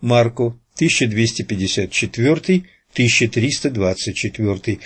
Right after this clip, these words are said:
итальянский путешественник, посетил многие страны Центральной и Передней Азии. Потала. Дворец Далай-ламы в Лхасе, замечательное архитектурное сооружение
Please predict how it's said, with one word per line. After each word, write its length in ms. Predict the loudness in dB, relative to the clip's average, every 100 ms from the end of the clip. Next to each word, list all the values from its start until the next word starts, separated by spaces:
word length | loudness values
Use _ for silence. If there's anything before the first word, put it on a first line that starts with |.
| -20 _
итальянский 600 | -4 0 0 0 -4 -2 -4
путешественник, 800 | -2 -4 0 0 0 -2 -4
посетил 460 | -2 -2 0 0 2
многие 320 | 2 0 0
страны 400 | -2 0 0 0
Центральной 680 | -2 -2 0 0 0 -2 -6 -12 _ -4
и 100 | 0
Передней 580 | 2 2 0 0 -2 0
Азии. 440 | -2 0 -6 -8 _ _ _ _ _ _ _ _ _ _ _ _
Потала. 760 | 2 4 4 4 6 2 0 _ _ _ -20 -20 -20 -2
Дворец 580 | 4 6 8 6 4 -2
Далай-ламы 720 | 0 4 4 4 4 4 4
в 60 | -2
Лхасе, 540 | -6 0 2 2 -2
замечательное 600 | -4 -2 0 0 0 -2
архитектурное 640 | -2 -2 -4 0 0 0 0
сооружение 720 | 0 0 2 2 2 -2